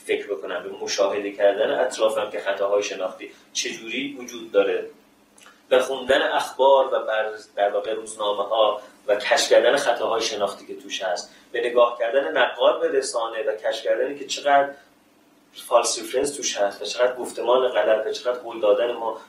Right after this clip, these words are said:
به نتیجه‌گیری‌های غلط توشه. اگه این رو کار بکنیم، وقت این دانش تبدیل به مهارت می‌شه. در غیر این صورت این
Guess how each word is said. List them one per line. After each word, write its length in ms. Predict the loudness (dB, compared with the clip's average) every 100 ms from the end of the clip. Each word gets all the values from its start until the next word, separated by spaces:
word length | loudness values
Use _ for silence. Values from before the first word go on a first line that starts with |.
| -8
به 60 |
نتیجه‌گیری‌های 680 | -4 -2 -4 -10 -8 -4 -2
غلط 440 | 2 4 4 2 -6
توشه. 240 | -8 -8 -10 -2
اگه 140 | 2
این 200 | 4 2
رو 100 | 0
کار 300 | 2 6 6
بکنیم، 420 | 4 -6 -6 -4 -2
وقت 100 | -4
این 100 | -4
دانش 240 | -4 -4
تبدیل 360 | -8 -10 -12 -10
به 180 | -10 -12 _ _
مهارت 400 | -4 0 0 0
می‌شه. 160 | -6 -2
در 160 | 0 0
غیر 140 | -4
این 100 | -4
صورت 360 | -4 -2 -4 -6
این 220 | -12 -14